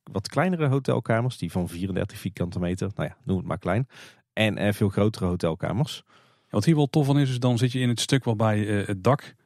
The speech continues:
Speaker 2: van de bovenste verdieping al een beetje schuin oploopt. Dus de, je hebt, zeg maar, niet allemaal rechtopstaande wanden in die kamers. En je hebt dan ook een klein balkonnetje bij sommige kamers. Ze zijn vooral de grotere, dus die boven de vijftig vierkante meter zijn al van zichzelf. Een klein balkonnetje van zes vierkante meter.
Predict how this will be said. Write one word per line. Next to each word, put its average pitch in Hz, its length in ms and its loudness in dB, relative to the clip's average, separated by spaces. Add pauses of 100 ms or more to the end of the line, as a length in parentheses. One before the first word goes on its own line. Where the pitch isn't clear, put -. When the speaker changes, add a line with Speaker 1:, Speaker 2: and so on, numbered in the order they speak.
(140)
Speaker 2:
van 101 240 -4
de 98 80 0
bovenste 107 340 2
verdieping 104 300 0
al 98 120 2
een 95 60 0
beetje 95 220 0
schuin 104 260 0
oploopt. 147 500 0
Dus - 200 -6
de, 95 200 -2
je 92 60 -4
hebt, 90 180 -8
zeg 95 120 -4
maar, 92 120 -4
niet 104 160 0
allemaal 95 360 0
rechtopstaande 90 640 -2
wanden 120 280 0
in 127 100 2
die 117 160 0
kamers. 127 460 0 (440)
En 101 100 -2
je 110 80 2
hebt 127 140 2
dan 110 60 -6 (100)
ook 175 180 4
een 139 120 2
klein 135 200 4
balkonnetje 123 420 0
bij 101 140 2
sommige 87 360 -2
kamers. 95 300 0
Ze 92 140 -4
zijn 90 200 0
vooral 92 200 0
de 87 100 -2
grotere, 98 340 0
dus 95 100 -2
die 92 100 -4
boven 92 240 0
de 92 60 -10
vijftig 90 320 -2
vierkante 90 380 -4
meter 92 260 -2
zijn 90 140 -2
al 82 100 0
van 87 140 -4
zichzelf. 104 380 -2 (400)
Een - 60 -20
klein 139 160 2
balkonnetje 139 420 2
van 120 80 0
zes 131 180 2
vierkante 120 400 0
meter. 135 400 -2